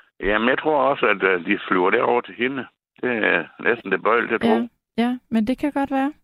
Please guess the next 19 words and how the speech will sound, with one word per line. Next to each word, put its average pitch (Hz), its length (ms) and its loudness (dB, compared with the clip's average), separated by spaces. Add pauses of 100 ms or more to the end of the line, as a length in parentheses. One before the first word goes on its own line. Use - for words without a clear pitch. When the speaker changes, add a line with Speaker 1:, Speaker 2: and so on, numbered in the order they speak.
(140)
Speaker 2:
Det, 254 260 0
det, 254 360 0
det 233 140 0
ved 185 180 0
vi 175 140 0
jo. 165 220 0 (680)
Det 175 120 -4
ved 98 160 0
vi 233 80 2
vel 247 300 0
cirka 240 320 -2
om 233 140 2
et 208 160 -2
døgn. 240 360 -2 (640)
Speaker 1:
Ja, 214 400 4
det - 100 4
gør 139 100 0
vi. 202 80 2
Speaker 2:
Øhm, 247 80 -4